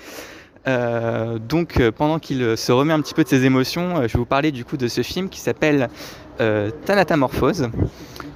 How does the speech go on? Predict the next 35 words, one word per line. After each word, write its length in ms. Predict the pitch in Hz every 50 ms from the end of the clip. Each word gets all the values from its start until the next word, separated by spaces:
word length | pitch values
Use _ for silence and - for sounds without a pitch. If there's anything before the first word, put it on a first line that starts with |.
| - - - -
Euh, 760 | 120 117 113 110 110 110 110 110 107 110 113 107 107 113 117 - 160 170 147
et 100 | 135 127
qui, 440 | - - - 160 175 180 190 175
euh, 180 | 143 131 123 123 - -
en 100 | 131 127
fait, 360 | - - 170 190 - - -
euh, 720 | 151 135 127 123 120 120 120 117 117 117 117 113 113 110 110 110 113 113 113 113 113 - - -
pour 120 | - 123 113
vous 120 | 113 113
résumer 420 | 107 113 110 123 127 131 131 123 110
très 120 | - - 127
rapidement 340 | 120 120 - 135 127 127
l'intrigue, 500 | 120 113 110 - - 185 190 175 127 107 107 - - - - - - - - - - - - -
euh, 640 | 123 117 113 113 110 110 110 107 107 107 107 104 107 110 110 110 - - - - - - - - - - - - - -
nous 160 | 135 139 139
présente 380 | - 139 131 139 170 165 - -
une, 100 | 143 120
une 460 | 117 113 113 113 110 110 107 107 104
femme 320 | - 139 147 190 202 190
qui, 340 | - - - - 143 151 156
euh, 300 | 139 120 113 110 110 107 101 107 - - - - - - -
un 100 | 120 117
jour 180 | 101 151 160
va 100 | 160 135
se 140 | - - 135
réveiller 460 | 120 123 117 117 113 117 123 156 202 - - - - - - - - - - - - -
et 100 | 127 120
découvre 380 | 123 120 - 156 156 160 151
qu'elle 160 | 135 - 120
est 40 | 113
en 100 | 113 117
train 240 | - - - 156 175
de 160 | 160 120 117
se 180 | - - - 143
décomposer 720 | 147 135 143 - - 143 135 151 135 113 110 113 135